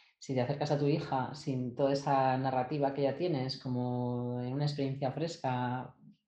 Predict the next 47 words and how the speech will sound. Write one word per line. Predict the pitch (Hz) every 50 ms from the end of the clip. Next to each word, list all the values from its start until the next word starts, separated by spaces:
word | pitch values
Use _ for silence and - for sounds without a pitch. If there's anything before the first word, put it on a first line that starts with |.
| _ - - - - - - - - - - - - - _ _ _ _ _ _ _ -
donde | 156 147 151 143 139 139 135
no | 151 151
te | 170
estás | 156 - 160 156
contando | - 160 151 160 156 151 143 143
nada, | 156 185 214 226 240 269 277 - - - -
puede | 175 170 165 165
que, | 165 160 147 139 135 131 127 127 123 120 -
que | 139
ahí | 131 127 123
veas | 123 127 123 - -
el | 117 117
cambio, | - 127 123 117 113 110 110
¿no? | 120 165 208 - _ _ _ _ _ _ _ _ _ _ _ _ _ _ -
Traer | - 135 135 135 139 139
poco | 156 139 147
a | 143 139
poco | 143 139 160
momentos | 147 143 139 139 139 143 151 143
de | 147
presencia | 143 - - - 147 143 147 147 139 139 135 131
en | 131 139 139
tu | 147 139
vida | 143 170 185 214 226 214 180
y, | 151 139 135 127 127 127 131
sobre | 135 - 143 135 131
todo, | 135 135 139 143 147 151 147 -
pues | 127 127 - -
eso, | 147 - - 143
aprovechar | 147 147 135 120 120 120 - 139 139 139 -
que | - 147 139 135 135
los | 131 127 131
niños | 147 147 151 151
están | 143 - - 147 143
presentes | 135 135 139 - 151 151 165 165
para | - - 139 127 -
pasar | 127 - - 143 139
tiempo | - 143 139 135 - 135 131
con | - 127 123
ella | 131 135 143 143 143 135
y | 131 120 117 113 113 113 117 120 - _ _ _ _ _ _ _ _ _ _ _ _
saliendo | - - 135 131 139 139 143 143
de | 135
la | 117 117
mente, | 117 123 123 123 - 107 107
¿no? | 117 120 127 131
Y, | 127 113 110 110 107 104 104 110